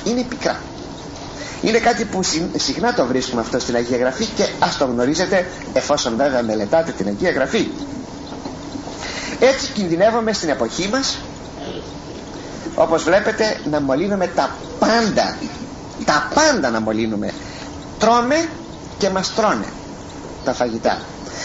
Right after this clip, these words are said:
Ούτε ελεύθερα μπορούμε να πιούμε νερό, οπουδήποτε. Ούτε ελεύθερα μπορούμε να φάμε κάτι, να πούμε το ψωμί και εκείνο έχει μέσα, πόσα έχει μέσα,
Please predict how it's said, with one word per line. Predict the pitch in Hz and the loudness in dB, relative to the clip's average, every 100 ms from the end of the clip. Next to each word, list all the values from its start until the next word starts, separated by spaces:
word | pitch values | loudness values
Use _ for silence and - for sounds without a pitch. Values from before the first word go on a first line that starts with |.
| - - | -8 2
Ούτε | 269 330 - 233 214 | 4 4 6 6 6
ελεύθερα | 175 175 220 208 190 165 | 6 6 6 4 4 4
μπορούμε | 151 160 180 170 | 4 2 4 4
να | 156 | 4
πιούμε | 151 180 143 | 2 0 2
νερό, | 127 123 160 240 - - - - - - - - | 4 6 6 4 -4 -12 -14 -12 -12 -12 -12 0
οπουδήποτε. | 226 226 170 131 139 170 - 254 - - - - - 392 | 2 2 2 2 0 -2 -4 -8 -10 -12 -2 0 2 2
Ούτε | 269 330 - 247 | 4 4 6 6
ελεύθερα | 202 208 - 185 | 8 6 4 0
μπορούμε | 165 165 165 | 2 0 2
να | 156 | 2
φάμε | 151 139 | 2 2
κάτι, | 131 175 190 185 | 2 4 4 4
να | 170 | 0
πούμε | 175 202 190 - - - | 0 2 2 0 -6 2
το | 208 | 2
ψωμί | 202 208 202 240 208 - - - - - | 4 2 2 0 -2 -4 -8 -8 -10 -6
και | - | 0
εκείνο | 202 202 254 214 | 0 0 0 4
έχει | 214 202 160 | 4 2 0
μέσα, | 175 175 - 135 | 0 2 2 0
πόσα | - 220 220 - | 2 4 4 4
έχει | 165 165 156 | 4 2 0
μέσα, | 151 160 - | 0 2 2